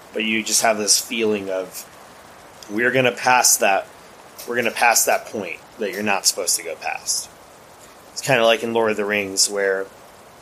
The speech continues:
you know, Sam and Frodo are standing there and Sam says, "We take one more step and this is the furthest we've ever been away from home." Like, you know, like,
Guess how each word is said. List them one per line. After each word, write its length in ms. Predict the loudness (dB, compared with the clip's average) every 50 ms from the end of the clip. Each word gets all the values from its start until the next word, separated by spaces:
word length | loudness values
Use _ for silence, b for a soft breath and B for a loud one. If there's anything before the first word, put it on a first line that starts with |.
| -20 -14 -6
you 100 | -2 -2
know, 140 | 0 0 2
Sam 360 | 2 2 4 4 4 2 2 0
and 120 | -2 -4
Frodo 340 | -4 -2 0 2 2 2 2
are 80 | 2 0
standing 400 | 0 0 -2 -2 -2 -4 -4 -4
there 160 | -4 -2 -2
and 100 | 0 0
Sam 280 | 0 0 0 -6 -4 -4
says, 280 | -4 -4 -4 -8 -8 -10
"We 80 | -6
take 260 | -2 0 0 0 0
one 160 | 0 0 0 0
more 180 | 0 0 0
step 320 | 0 0 2 0 -2 -2 -4
and 80 | -6
this 180 | -2 0 0 0
is 60 | 0
the 80 | -4 -10
furthest 440 | -8 -4 -4 -4 -4 -4 -6 -8
we've 120 | -6 -6 -8
ever 160 | -8 -8 -8
been 160 | -12 -12 -10
away 180 | -8 -8 -8 -8
from 260 | -10 -14 -18 -16 -16
home." 140 | -16 -16 -16 -20 -20 -20 -20 -18 -6 -2
Like, 180 | -2 -2 0 0
you 120 | 0 0
know, 320 | 2 4 4 4 4 4 4
like, 440 | 2 2 0 0 -2 -6 -12 -16